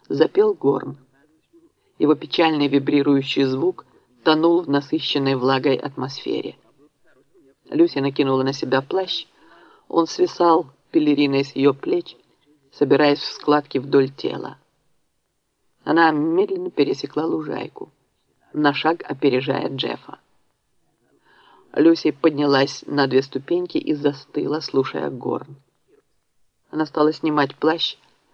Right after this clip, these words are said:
Джефф протянул руки, взял его, положил на кресло и осторожно повернул Люси лицом к себе.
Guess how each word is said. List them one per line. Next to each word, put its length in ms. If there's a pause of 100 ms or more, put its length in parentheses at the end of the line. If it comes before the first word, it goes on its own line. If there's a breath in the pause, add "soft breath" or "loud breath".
(360 soft breath)
Джефф 300
протянул 500
руки, 380 (360)
взял 320
его, 240
положил 400
на 100
кресло 520 (280 soft breath)
и 80
осторожно 480
повернул 480
Люси 300
лицом 320
к 80
себе. 440